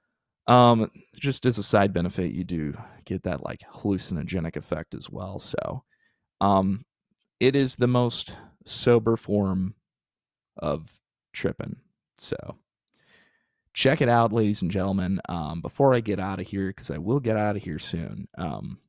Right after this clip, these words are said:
I do want you all to check out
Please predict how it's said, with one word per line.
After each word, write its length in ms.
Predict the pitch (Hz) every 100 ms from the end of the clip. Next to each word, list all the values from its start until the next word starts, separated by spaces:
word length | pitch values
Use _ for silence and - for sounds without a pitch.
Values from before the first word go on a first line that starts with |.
| _ _ _ _ _ _ - - 107
I 80 |
do 220 | 98 117 135
want 340 | 120 120 -
you 140 | 98
all 180 | 90 92
to 100 | 85
check 360 | - - 92 -
out 460 | 90 85 82 -